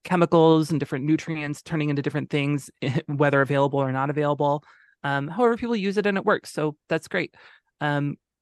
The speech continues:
there's also fermentation with, like, lactic acid bacteria serum, um, which is what I like to do. We're all, like, pl-, like, blend plants up, throw it in, like, a bucket of water, throw a bunch of lactic acid bacteria serum,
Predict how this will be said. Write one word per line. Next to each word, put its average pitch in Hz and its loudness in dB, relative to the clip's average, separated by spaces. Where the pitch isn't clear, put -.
there's 165 2
also 185 2
fermentation 160 -4
with, 143 -6
like, 139 -4
lactic 127 -6
acid 123 -8
bacteria 143 0
serum, 151 2
um, 131 -4
which 135 0
is 131 -2
what 127 -2
I 131 0
like 175 2
to 202 -10
do. 208 2
We're - -4
all, 131 -2
like, 127 -4
pl-, - -10
like, 127 -2
blend 143 2
plants 147 -4
up, 139 0
throw 170 4
it 160 6
in, 156 2
like, 151 0
a 151 -2
bucket 156 0
of 147 0
water, 139 4
throw 151 0
a 143 -2
bunch 143 -4
of 151 -8
lactic 139 -4
acid 139 -6
bacteria 135 -2
serum, 131 -4